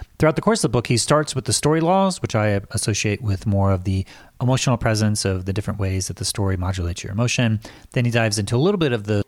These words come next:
world laws, which I see as both the environmental as well as the embodied presence. And then the guest laws, which are much more focused on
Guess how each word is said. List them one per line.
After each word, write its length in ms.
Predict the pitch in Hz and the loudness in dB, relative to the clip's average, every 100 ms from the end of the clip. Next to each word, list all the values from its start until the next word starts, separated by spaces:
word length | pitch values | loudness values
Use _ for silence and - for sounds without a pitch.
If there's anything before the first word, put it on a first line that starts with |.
| 143 | 0
world 300 | 117 143 131 | 2 2 4
laws, 360 | 135 135 131 | 2 2 0
which 140 | 101 110 | 0 0
I 80 | |
see 240 | 98 - 101 | 0 2 0
as 160 | 95 | 0
both 240 | - 92 - | 0 -2 -2
the 240 | 95 92 - - - | -4 -6 -10 -16 -6
environmental 720 | 110 104 104 104 - 101 101 | -2 0 0 0 0 0 0
as 140 | 98 | -2
well 180 | 170 190 | -2 -2
as 100 | 139 | -2
the 120 | 117 | -2
embodied 480 | 98 90 90 87 87 | -4 -4 -4 -6 -8
presence. 440 | - 92 95 92 - - - _ - | -8 -6 -4 -4 -8 -10 -20 _ -4
And 100 | 135 | -2
then 80 | 135 | 0
the 80 | 127 | 0
guest 320 | 135 160 - | 2 2 2
laws, 380 | 95 90 95 101 | 0 0 0 -2
which 160 | - | -2
are 200 | 98 92 - | 0 -2 0
much 200 | 117 - | -2 0
more 80 | 113 | -2
focused 440 | - 101 110 - | 0 -2 -2 -2
on 340 | 113 101 95 | 0 2 2